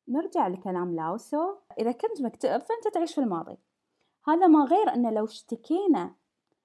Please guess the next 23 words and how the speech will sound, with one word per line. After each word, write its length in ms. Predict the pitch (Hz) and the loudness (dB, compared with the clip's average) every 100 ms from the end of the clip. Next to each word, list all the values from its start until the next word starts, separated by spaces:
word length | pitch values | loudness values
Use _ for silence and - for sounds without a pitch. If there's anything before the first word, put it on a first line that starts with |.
| _ | _
من 100 | 208 | -8
شقانا 680 | 226 - 185 247 320 226 190 - _ _ - | -6 -6 0 4 4 2 -2 -12 _ _ -8
على 180 | 185 175 | -4 -2
عيالنا 500 | 160 185 214 175 170 _ 190 | -2 -2 -2 -4 -6 _ -8
قدامهم، 760 | 196 180 269 302 190 180 302 - _ _ _ _ - | -4 2 6 6 4 -2 -4 -6 _ _ _ _ -2
هذا 120 | 339 | 0
بيأثر 360 | 208 165 - 240 | 2 0 2 2
عليهم 320 | 202 240 185 | 2 2 -2
نفسيًا، 440 | 170 - 175 170 - _ _ _ _ _ | -8 -6 -6 -6 -10 _ _ _ _ _
كونهم 420 | - 330 330 311 | 2 4 6 4
بيحسون 840 | 269 208 - 226 - 302 208 202 - _ - | 4 2 -6 -12 0 2 2 -2 -10 _ -4
أن 120 | 226 | -2
وجودهم 600 | 214 202 302 320 302 247 - _ _ _ | -2 0 -2 0 -2 -2 -6 _ _ _
في 80 | - | -10
الدنيا 500 | 180 370 320 208 - _ _ | -2 2 4 2 -6 _ _
عبء 440 | 202 285 269 - | 0 4 4 2
على 340 | 156 185 175 175 _ | -2 0 -2 -6 _
والديهم. 680 | 254 233 190 180 165 156 165 - _ | -4 -4 -4 -4 -4 -6 -14 -16 _
لو 200 | 214 214 | -4 -2
عشنا 460 | 196 392 - 392 277 | -2 -4 0 2 2
اللحظة 640 | 190 202 - 214 185 185 - | 0 -4 -8 -8 -6 -8 -10
الحين 580 | 185 185 - 226 175 180 _ _ _ _ | -12 -12 -10 -4 -4 -4 _ _ _ _
وعطينا 460 | 190 190 196 226 220 | -8 -6 -4 -4 -6